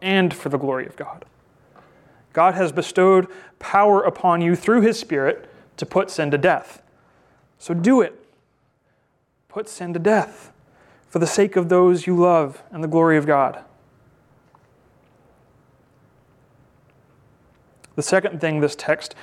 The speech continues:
shows us is that God is very, very serious about keeping his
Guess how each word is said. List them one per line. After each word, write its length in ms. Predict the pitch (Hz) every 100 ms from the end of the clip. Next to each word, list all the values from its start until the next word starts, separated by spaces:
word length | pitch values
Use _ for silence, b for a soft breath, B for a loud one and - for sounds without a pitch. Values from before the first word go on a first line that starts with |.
| B
shows 360 | - 165 165 139
us 220 | 131 -
is 140 | 135
that 160 | 139 147
God 340 | 143 139 143 - B B -
is 240 | 139 143 - 156
very, 560 | 131 156 160 165 165 - _ _ _
very 460 | 139 127 165 165 147
serious 680 | - 147 131 139 - - - _ _ -
about 300 | 143 143 -
keeping 400 | 165 160 156 139
his 340 | 143 135 -